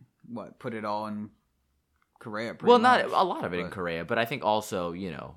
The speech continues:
Speaker 2: I don't know if Man-, Manaea or Stripling would have happened if Aaron Judge, if a, an Aaron Judge deal had been more good. This is all hypothetical, you know,
Speaker 1: Yeah, it's all
Speaker 2: but
Speaker 1: hypothetical. Arson Judge.
Speaker 2: Arson Judge.
Speaker 1: Um,
Speaker 2: Ar-,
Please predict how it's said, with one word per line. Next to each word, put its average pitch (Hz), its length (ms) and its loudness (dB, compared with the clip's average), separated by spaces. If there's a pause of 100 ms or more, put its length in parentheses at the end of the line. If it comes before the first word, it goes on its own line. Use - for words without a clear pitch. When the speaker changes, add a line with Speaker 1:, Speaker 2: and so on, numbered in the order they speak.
Speaker 2:
I 101 100 0
don't 107 140 -2
know 92 160 -2
if - 220 -10
Man-, 85 440 -8
Manaea 82 560 -6
or 78 40 -8
Stripling 80 580 -12
would 78 100 -12
have 73 140 -16 (160)
happened 78 480 -8
if 71 100 -14
Aaron 80 320 -8
Judge, 76 540 -10 (500)
if 87 160 -14
a, 87 80 -12 (200)
an 95 160 -8
Aaron 90 240 -6
Judge 85 320 -10
deal 82 180 -8
had 78 100 -12
been 82 120 -14
more 82 100 -10
good. 85 140 -12
This 175 120 -2
is 175 60 -4
all 131 120 4
hypothetical, - 680 -6 (280)
you 98 140 -10
know, 135 40 -4
Speaker 1:
Yeah, 101 200 -6
it's 104 120 -12
all 98 180 -4
Speaker 2:
but 110 100 -8 (260)
Speaker 1:
hypothetical. 92 440 -10 (200)
Arson 104 420 -12
Judge. 95 400 -12 (240)
Speaker 2:
Arson 95 380 -2
Judge. 92 480 -4
Speaker 1:
Um, - 40 -6
Speaker 2:
Ar-, 123 200 2